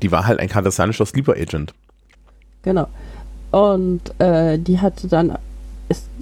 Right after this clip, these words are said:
Speaker 2: hatte dann auch irgendwann, gab's ja diese eine Folge, wo sie dann die Voyager kontaktiert und meint, sie hätte irgendwie von Chakotay ein Kind bekommen.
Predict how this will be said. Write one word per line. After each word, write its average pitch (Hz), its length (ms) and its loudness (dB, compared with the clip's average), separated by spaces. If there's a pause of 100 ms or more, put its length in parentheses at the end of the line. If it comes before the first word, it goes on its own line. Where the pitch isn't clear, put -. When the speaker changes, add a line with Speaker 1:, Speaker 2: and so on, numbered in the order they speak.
(180)
Speaker 2:
hatte 170 360 2
dann 180 200 2
auch 185 220 0
irgendwann, 175 760 2 (680)
gab's - 280 0
ja 180 120 4
diese 175 300 2
eine 170 240 2
Folge, 180 500 0
wo 175 80 2
sie 170 160 2
dann 180 200 2
die 175 100 2
Voyager 165 560 2
kontaktiert 175 720 0
und - 240 -2
meint, 175 240 2
sie 175 80 2
hätte 170 320 -4
irgendwie 165 420 0 (360)
von 170 240 0
Chakotay 151 500 0
ein 165 140 0
Kind 170 200 -2
bekommen. 156 460 -4